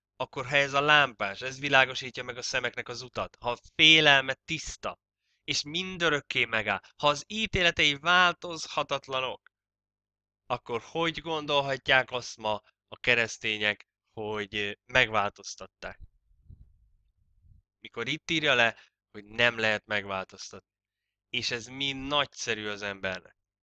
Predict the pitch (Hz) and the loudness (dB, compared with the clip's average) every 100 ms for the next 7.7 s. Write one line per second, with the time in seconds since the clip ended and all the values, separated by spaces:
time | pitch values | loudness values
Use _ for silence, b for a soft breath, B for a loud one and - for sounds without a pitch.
0 | _ _ _ - 143 139 135 131 131 - | _ _ _ 0 2 6 4 4 -2 -6
1 | 120 127 123 120 104 98 87 - 139 135 | -4 -4 -2 -2 -2 -6 -12 -8 -2 0
2 | 131 - 113 123 123 127 117 104 92 - | 0 -2 -4 -6 0 0 -2 -8 -14 -6
3 | 147 143 131 113 101 98 - 143 131 - | -4 -2 0 -2 -4 -12 -6 -6 -6 -10
4 | 98 - 139 139 113 92 - 113 143 131 | -12 -2 6 6 6 0 -8 -4 4 6
5 | 110 98 - - 156 143 - 104 - _ | 4 2 -12 -8 -8 -8 -8 -10 -10 _
6 | _ _ _ _ _ _ _ - 180 170 | _ _ _ _ _ _ _ -8 0 2
7 | 139 - 127 104 95 92 | 2 2 4 2 0 -10